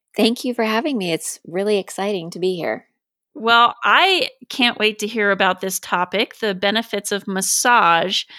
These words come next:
Speaker 2: for your dog. Let's first talk about, how did you get started in this field?
Speaker 1: Uh, I just stumbled upon it on the internet and thought, what,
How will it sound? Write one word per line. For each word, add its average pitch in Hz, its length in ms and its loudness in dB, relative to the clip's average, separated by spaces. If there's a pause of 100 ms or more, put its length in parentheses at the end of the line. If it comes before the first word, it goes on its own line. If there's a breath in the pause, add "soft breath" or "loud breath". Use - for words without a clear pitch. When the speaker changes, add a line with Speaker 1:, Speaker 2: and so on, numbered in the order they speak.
(320 loud breath)
Speaker 2:
for 214 320 0
your 226 220 0
dog. 208 720 4 (400 loud breath)
Let's - 420 0 (120)
first 294 360 0
talk 254 220 0
about, 233 240 0
how 285 180 0
did 311 180 -2
you 254 100 -2
get 233 180 -2
started 190 420 0
in 196 120 -6
this - 180 -4
field? - 380 -4 (640)
Speaker 1:
Uh, 285 300 2
I 277 120 0
just - 360 0
stumbled 277 320 -2
upon 220 360 -2
it 226 140 -2
on 202 160 -4
the 220 100 -2
internet 180 640 0 (100)
and 196 920 0 (380)
thought, 202 500 2 (200)
what, 392 220 -8